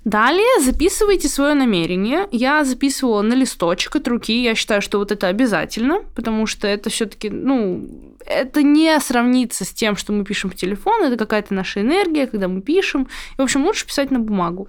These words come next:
Вы говорите себе: «Я, Гадя Петрович Хренова, беру на себя аскезу, не жрать сладкое три года.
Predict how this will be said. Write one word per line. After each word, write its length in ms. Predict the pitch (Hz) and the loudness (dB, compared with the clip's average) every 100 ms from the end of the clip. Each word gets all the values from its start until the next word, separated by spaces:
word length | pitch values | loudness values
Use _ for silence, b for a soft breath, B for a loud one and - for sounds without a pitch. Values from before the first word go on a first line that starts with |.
| _ - | _ -2
Вы 140 | 381 | 2
говорите 360 | 392 359 320 285 | 4 2 0 -2
себе: 360 | 233 180 175 - | 0 -2 -2 -4
«Я, 360 | 233 339 415 359 | 0 2 4 4
Гадя 300 | 269 294 277 | 4 2 0
Петрович 360 | - 254 247 - | 0 0 0 0
Хренова, 600 | 240 240 311 392 381 381 208 | -2 0 2 2 0 -2 -2
беру 240 | 254 359 | 0 2
на 80 | 359 | 0
себя 300 | - 233 208 | 0 0 0
аскезу, 720 | - 311 381 349 349 339 - 240 | -2 0 0 2 0 -2 -6 0
не 220 | 262 277 | 4 4
жрать 320 | 254 254 233 | 4 2 -2
сладкое 460 | - 214 208 - 175 | -2 -2 -2 -4 -4
три 220 | 190 196 | -2 -2
года. 460 | 240 403 392 359 | 2 2 0 -2